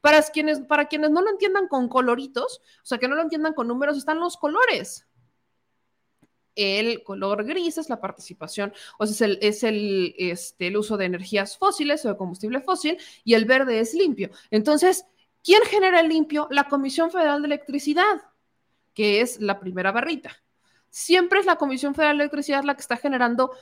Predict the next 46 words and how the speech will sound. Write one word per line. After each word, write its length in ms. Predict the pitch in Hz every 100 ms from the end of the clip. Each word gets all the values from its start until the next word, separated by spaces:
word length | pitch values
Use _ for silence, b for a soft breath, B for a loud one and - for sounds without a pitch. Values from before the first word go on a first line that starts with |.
| B -
más 400 | 226 294 294 320
energías 540 | 302 240 - 233 240
limpias, 400 | 302 294 - -
que 100 | 175
todavía 380 | - 233 285 269
no 100 | 269
llegamos 340 | 202 202 214
a 40 | 214
un 60 |
cincuenta 480 | 208 196 180 180 208
por 100 | 220
ciento, 320 | 214 254 262
no, 240 | 392 453 -
estamos 460 | 240 - 403 466 349
acercándonos 640 | 247 208 214 214 247 254
a 40 | 190
generar 460 | 185 185 196 262 b b b -
un 100 | 254
cincuenta 460 | 262 226 285 277
por 180 | 247 185
ciento 400 | 202 202 185 226 b b
de 100 | 208
energías 380 | 202 185 190 190
limpias, 320 | 311 302 -
pero 180 | - 175
todavía 480 | 196 240 240 254 277
no 120 | 220
llegamos 420 | 196 190 185 180
a 80 | 151
eso. 260 | - - - _ _ _ _ _ B B B
Ya 320 | 185 277 294
se 180 | - 311
abrió, 500 | 269 247 247 269 302
ya 120 | 240
se 100 | 240
está 140 | 247 240
empezando 500 | 240 233 240 269 233
a, 140 | 196
a 80 | 202
trabajar 440 | 190 190 185 208
con 160 | 214 208
esta 400 | 208 220 214 208
planta 280 | 196 196 208
de 80 | 208
generación 680 | 202 180 175 175 - 196 190
solar, 500 | 185 185 220 226